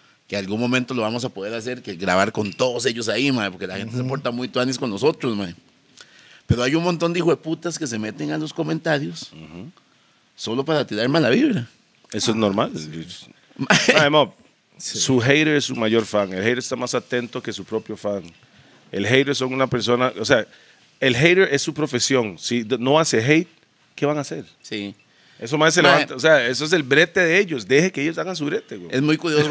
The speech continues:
Speaker 1: por,
Speaker 3: <laughs> Es
Speaker 1: por, digamos,
Speaker 3: un
Speaker 1: para ustedes no, porque ustedes siempre han estado a este lado de la cámara con un micrófono al frente.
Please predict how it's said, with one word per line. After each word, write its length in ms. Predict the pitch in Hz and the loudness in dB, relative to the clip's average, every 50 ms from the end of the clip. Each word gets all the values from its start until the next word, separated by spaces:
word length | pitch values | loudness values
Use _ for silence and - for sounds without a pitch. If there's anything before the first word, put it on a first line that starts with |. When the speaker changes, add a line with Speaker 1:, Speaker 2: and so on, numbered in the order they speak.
| 233 - | 2 4
Speaker 1:
por, 100 | - - | 4 2
Speaker 3:
<laughs> 60 | - | 2
Es 240 | 226 - 214 208 147 | 2 0 0 -2 -4
Speaker 1:
por, 100 | 127 127 | -2 2
digamos, 240 | 151 175 175 156 - | 2 4 2 2 0
Speaker 3:
un 40 | |
Speaker 1:
para 140 | - 135 123 | -4 -6 -4
ustedes 380 | 123 113 - 151 160 180 190 175 | -4 -4 0 2 2 2 2 2
no, 240 | 165 170 175 170 - | 2 2 2 2 0
porque 180 | 185 170 131 | -4 -6 -4
ustedes 300 | 117 - - 127 127 135 | -2 0 2 2 2 2
siempre 240 | 139 143 131 - 143 | 2 0 -2 -2 -2
han 60 | 139 | -2
estado 520 | 139 131 - - 135 135 135 139 147 151 147 - _ _ _ _ _ _ - - | 0 -2 0 0 0 0 0 -2 -4 -6 -10 -16 _ _ _ _ _ _ -18 -10
a 180 | - 95 95 95 | -6 -6 -4 -2
este 340 | 101 110 113 - - 123 117 | 0 0 0 0 0 -2 -2
lado 380 | 110 113 113 117 113 113 110 110 | 0 0 -2 -2 -2 -4 -4 -4
de 100 | 113 113 | -4 -6
la 140 | 110 113 | -6 -8
cámara 480 | 110 - 117 113 110 107 110 120 127 127 123 | -6 -8 -8 -8 -8 -10 -10 -12 -14 -18 -18
con 120 | - 95 98 | -16 -14 -12
un 100 | 95 98 | -12 -12
micrófono 480 | 98 92 - 104 104 98 104 104 107 101 | -14 -12 -12 -12 -12 -10 -10 -10 -10 -10
al 80 | 95 - | -8 -8
frente. 360 | - 147 156 156 - - | -8 -8 -8 -8 -12 -16